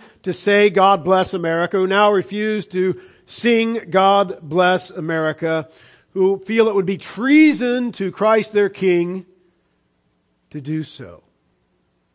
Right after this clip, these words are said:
One of the goals of this message is to bring correction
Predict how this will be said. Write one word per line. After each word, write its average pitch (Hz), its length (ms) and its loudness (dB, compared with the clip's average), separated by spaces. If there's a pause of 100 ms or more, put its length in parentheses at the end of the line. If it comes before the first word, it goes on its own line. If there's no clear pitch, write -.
(140)
One 196 320 0
of 190 80 -2
the 165 80 -6
goals 147 360 -6
of 143 60 -18
this 143 140 -14
message 143 580 -12 (800)
is 147 140 -16
to 160 80 -8
bring 175 160 -4
correction 180 600 -2